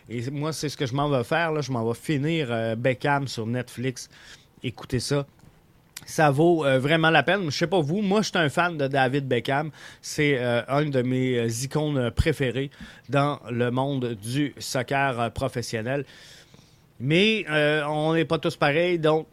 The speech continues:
si jamais vous avez de l'intérêt, allez écouter la télésérie, euh, Beckham, c'est,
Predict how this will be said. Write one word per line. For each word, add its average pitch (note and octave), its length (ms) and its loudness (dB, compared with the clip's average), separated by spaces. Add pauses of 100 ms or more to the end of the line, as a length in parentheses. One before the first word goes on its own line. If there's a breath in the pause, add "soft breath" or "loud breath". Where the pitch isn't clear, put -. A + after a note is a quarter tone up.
(560)
si G3 440 -4
jamais F3 260 2
vous D#3 220 2
avez D#3+ 180 4
de F3 60 -4
l'intérêt, C#3 480 0
allez C3+ 220 0
écouter D3+ 280 -8
la C3 140 -2
télésérie, B2 800 -6
euh, G#2 240 -8
Beckham, B2 440 -4
c'est, A2+ 440 -8